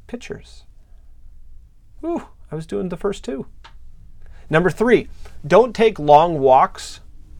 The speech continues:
or a bunch of, uh, stair stepping. Put strain on it again. Number three. Number four,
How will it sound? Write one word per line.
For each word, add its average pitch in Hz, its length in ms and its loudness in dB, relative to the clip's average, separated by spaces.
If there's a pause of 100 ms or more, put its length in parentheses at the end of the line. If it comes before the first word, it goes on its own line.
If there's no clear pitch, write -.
(100)
or 160 380 -2
a 131 100 -6
bunch 139 320 -2
of, 123 160 -8 (240)
uh, 113 300 -8 (120)
stair 143 400 -2
stepping. - 440 -10 (1500)
Put 120 220 -14
strain 123 400 -10
on 135 180 -6
it 151 100 -6
again. 160 320 -10 (1120)
Number 113 220 -14
three. 165 300 -10 (960)
Number 160 260 0
four, 208 400 8